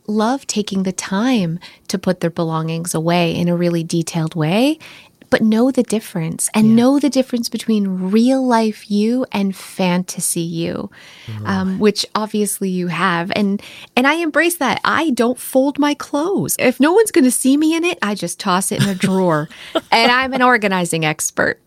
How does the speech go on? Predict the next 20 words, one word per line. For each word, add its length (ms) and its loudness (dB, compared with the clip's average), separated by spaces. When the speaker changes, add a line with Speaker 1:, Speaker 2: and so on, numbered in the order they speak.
Speaker 1:
I 180 2
have 80 -2
a 60 0
show 320 2
on 140 2
H 280 -4
G 140 0
T 220 2
V 320 2
and 160 2
Speaker 2:
Yeah. 80 0
Speaker 1:
I 100 0
don't 340 -2
decant 460 0
my 160 0
food. 400 -2
But 140 -6
that's 300 -4
the 100 0
whole 340 -2